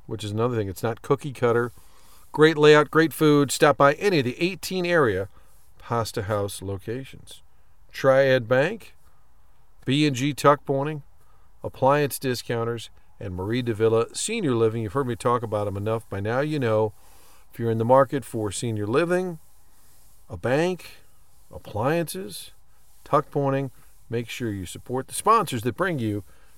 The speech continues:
the Kilcoyne Conversation. We'll talk to you again soon. I've got a, a tease for next week. We've got two things lined up. Uh, one's already done.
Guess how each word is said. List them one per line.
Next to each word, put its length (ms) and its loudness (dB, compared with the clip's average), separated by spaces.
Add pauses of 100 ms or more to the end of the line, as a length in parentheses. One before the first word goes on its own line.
(120)
the 60 -12
Kilcoyne 540 -2
Conversation. 800 -10
We'll 120 -12
talk 260 -2
to 80 -4
you 60 -6
again 180 -4
soon. 320 -2
I've 120 0
got 120 4
a, 80 2 (360)
a 80 -4
tease 380 2
for 140 2
next 280 2
week. 220 0
We've 140 -4
got 160 2
two 160 -4
things 300 -2
lined 260 4
up. 160 6 (920)
Uh, 160 0
one's 320 2
already 260 4
done. 500 0